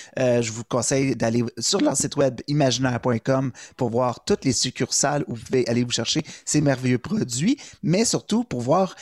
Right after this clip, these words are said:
l'étendue de leur catalogue disponible en ligne. Et vous pouvez commander tous ces articles-là partout à travers le monde. Donc, euh, vous, ils livrent partout. Euh, il y a même une livraison gratuite pour les habitants du Québec, de l'Ontario et du Nouveau-Brunswick. Donc,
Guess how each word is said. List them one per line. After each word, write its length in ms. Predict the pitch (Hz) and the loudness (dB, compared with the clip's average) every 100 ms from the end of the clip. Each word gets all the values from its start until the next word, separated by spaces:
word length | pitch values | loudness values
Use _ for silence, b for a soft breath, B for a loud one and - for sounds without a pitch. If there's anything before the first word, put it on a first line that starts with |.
| B - | B 0
l'étendue 480 | 202 170 143 131 170 | 0 2 0 0 0
de 80 | |
leur 200 | 131 110 | 2 0
catalogue 520 | - 185 143 127 160 139 | -4 -2 0 2 2 0
disponible 520 | - - 135 151 175 - | -4 0 2 2 0 0
en 160 | 170 | 0
ligne. 300 | 160 196 175 - B - | 2 0 -2 -4 B -2
Et 80 | |
vous 80 | 120 | -2
pouvez 160 | 120 143 | 0 0
commander 600 | 143 131 120 120 143 214 B B | 2 2 0 0 -2 -4 B B
tous 100 | 247 | -2
ces 180 | 190 160 | 0 -2
articles-là 440 | 151 139 - 196 233 b - | -2 -4 -2 -4 -4 b -4
partout 340 | 202 - 254 - | -4 -4 -8 -8
à 80 | 156 | -10
travers 280 | - 151 180 | -6 -4 -2
le 80 | 165 | -2
monde. 300 | 160 220 208 B B B B - | -4 -8 -12 B B B B -4
Donc, 240 | 123 - | -2 0
euh, 120 | 120 | 0
vous, 220 | 110 113 - | 0 -4 -6
ils 120 | 110 | -2
livrent 340 | 117 175 147 117 | -2 -2 -2 -2
partout. 380 | 170 - 208 - b b b | -2 -4 -6 -6 b b b
Euh, 160 | 120 123 | 0 0
il 80 | 139 | 2
y 60 | 131 | 0
a 60 | |
même 240 | 147 233 226 | 2 2 0
une 160 | 131 123 | 0 2
livraison 420 | 117 151 139 143 | 2 2 2 0
gratuite 420 | 143 240 - 208 | 2 0 2 0
pour 100 | - | 0
les 160 | 123 123 | 0 2
habitants 300 | 117 - 190 B B B | 0 -2 -6 B B B
du 220 | 135 151 185 | -8 -6 -2
Québec, 300 | 151 160 151 | 0 0 2
de 80 | |
l'Ontario 460 | 139 139 139 196 196 | 2 2 0 0 0
et 100 | 147 | -2
du 140 | 151 139 | -2 -2
Nouveau-Brunswick. 800 | 131 170 151 143 143 160 - - B B B | 0 0 2 -2 -2 -4 -4 -14 B B B
Donc, 220 | 127 117 | -4 -4